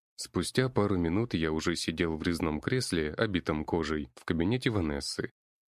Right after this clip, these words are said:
«Начинать рассказывать историю?» — спросил я, потому как Эльфин снова отключился. Появилась у него такая привычка. Когда он был не уверен в ситуации, то просто расслаблялся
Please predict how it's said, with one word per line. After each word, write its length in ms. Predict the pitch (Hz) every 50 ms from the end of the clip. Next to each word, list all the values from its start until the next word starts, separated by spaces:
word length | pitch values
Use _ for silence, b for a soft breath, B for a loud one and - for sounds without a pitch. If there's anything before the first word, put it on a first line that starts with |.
| _ _ _ _ _ _ _
«Начинать 520 | - 90 85 80 - - 131 160 180 180 -
рассказывать 560 | 156 131 - - 107 87 85 80 80 - 98
историю?» — 580 | 95 - - 98 87 80 80 76 73 69 69 - _ _ _
спросил 420 | - - - - 120 - - 147
я, 340 | 131 98 82 78 73 71 71 - _
потому 380 | - 98 - - 82 80 78 73
как 220 | - 87 - -
Эльфин 320 | 107 120 123 - - 160 -
снова 400 | - - 95 85 78 78 78 76
отключился. 840 | - - - 82 78 - - 90 78 76 - - 82 76 71 - - _ _ _ _ _ -
Появилась 540 | - 170 170 147 98 85 80 78 78 - -
у 60 | 85
него 240 | 82 80 73 82 78
такая 320 | - - - - 82 76
привычка. 680 | - - - 78 78 80 - - - - - - - - _ _ _ _ _ _ _ _ _ _ _ _ _ _ _ _ _ -
Когда 340 | - - 82 85 80 87 87
он 180 | 87 80 78
был 200 | 76 85 87 85
не 160 | 80 78 78 78
уверен 420 | 78 78 76 82 80 78 76 73
в 60 | 73
ситуации, 760 | - - 85 - 90 104 117 123 - - 90 78 73 65 - _ _ _
то 120 | - - 85
просто 380 | - - 92 82 - - 87
расслаблялся 920 | 82 82 73 - - 82 78 82 95 120 135 131 - - - 80 76 69 -